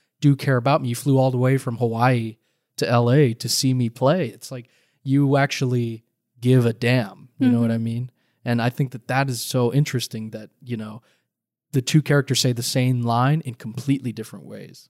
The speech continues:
Speaker 1: you
Speaker 2: That's
Speaker 1: know?
Speaker 2: a really good catch. I never caught that before. But, yeah, it's such a good point because Sarah's is so insincere, like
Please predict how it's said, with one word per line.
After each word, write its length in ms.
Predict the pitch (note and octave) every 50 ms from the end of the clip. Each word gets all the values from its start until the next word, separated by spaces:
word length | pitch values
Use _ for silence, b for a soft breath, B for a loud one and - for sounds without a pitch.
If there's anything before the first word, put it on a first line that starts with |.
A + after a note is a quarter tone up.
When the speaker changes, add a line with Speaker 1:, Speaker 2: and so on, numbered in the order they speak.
| _
Speaker 1:
you 60 | - C4+
Speaker 2:
That's 140 | - -
Speaker 1:
know? 80 | C5 B4+
Speaker 2:
a 40 | A4+
really 240 | F4+ C#4+ C4 B3 B3+
good 260 | A#3+ A#3+ A#3 - -
catch. 380 | - C4+ C4+ F4+ F4+ - -
I 120 | - A#3 A#3
never 260 | A#3+ B3+ C#4 C4 A#3+
caught 280 | _ - C4 C4+ D#4 _
that 220 | - A#3 A3 B3 _
before. 500 | - A#3+ - - - A3+ A#3 A#3 A#3 A#3 A#3
But, 220 | - B3 A#3 - - _ _ _ _ _ _ _ _ -
yeah, 240 | C#4 C4+ C4 A#3+
it's 160 | A#3 - - -
such 280 | - - C4 C4 - -
a 60 | C#4+
good 380 | B3 - B3+ A#3 A#3 A#3+ A#3+ A#3 _ _ _ _ _ _ -
point 320 | C4+ C4 D4 D4+ C4 A#3+
because 720 | - A#3+ G#3+ _ - A#3 A3 A3+ A#3 - - - _ _ _ _ _ -
Sarah's 400 | A#3+ A#3 A#3+ B3+ B3+ B3+ - -
is 160 | A3+ A3+ -
so 240 | - - A#3 A3+ A#3
insincere, 840 | A#3 A#3 A3+ - - G#3 G#3 G#3+ - - - A3+ A3+ A3+ G#3+ G#3
like 140 | G#3 G#3+